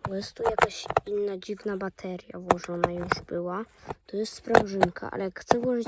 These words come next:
tu pozostałe, to nie ma sprężynki.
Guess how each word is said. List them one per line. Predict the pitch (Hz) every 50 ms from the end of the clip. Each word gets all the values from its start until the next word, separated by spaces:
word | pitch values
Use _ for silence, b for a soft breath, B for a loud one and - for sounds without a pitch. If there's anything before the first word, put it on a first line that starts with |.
| - -
tu | 220
pozostałe, | - 226 214 - - - - - - 180 175 175 185 202 226 233 - B B B B B B B B - - -
to | 240
nie | 233 262 269
ma | 277 277 269
sprężynki. | - - - 294 294 294 277 247 233 226 208 196 196 190 - - - -